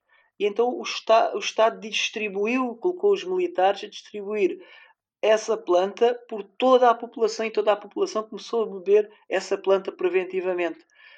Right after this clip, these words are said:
Ah, como resultado, as taxas de incidência deste vírus foram baixíssimas, talvez dos países do mundo com incidências mais baixas. Portanto, estão aqui dois exemplos de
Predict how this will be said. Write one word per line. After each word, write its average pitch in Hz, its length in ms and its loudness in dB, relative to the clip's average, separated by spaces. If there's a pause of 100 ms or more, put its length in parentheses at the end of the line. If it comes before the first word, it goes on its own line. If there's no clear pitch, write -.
(200)
Ah, 151 320 0
como 214 240 4
resultado, 190 760 0 (260)
as 143 140 -8
taxas 147 480 -2
de 139 100 -10
incidência 143 540 -10
deste 147 320 -10
vírus 190 240 -4
foram 254 460 -6
baixíssimas, 196 880 -6
talvez 135 320 -6
dos 147 140 -14
países 143 340 -8
do 143 100 -8
mundo 160 320 -6 (380)
com 156 120 -6
incidências 160 560 -8
mais 151 240 -6
baixas. 123 420 -8 (760)
Portanto, 185 420 -4
estão 190 180 -2
aqui 185 200 -4
dois 180 240 2
exemplos 170 520 -4
de - 120 -20